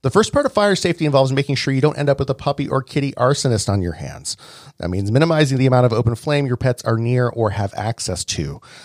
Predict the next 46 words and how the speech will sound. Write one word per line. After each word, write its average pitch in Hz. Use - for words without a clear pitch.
like -
extinguishing 90
open 107
flames 127
when 120
they're 123
not 123
being 120
used, 117
removing 110
knobs 107
from 127
the 120
stove 147
when 113
they're 104
not 98
being 101
used 104
to 110
avoid 104
burners 110
accidentally 110
getting 107
turned 117
on, 113
or 101
going 113
with 101
L 151
E 143
D 135
flameless 135
candles 104
to 117
avoid 147
the 151
danger 120
of 104
real 143
candles 120
being 107
knocked 113
over 127
by 85
pets -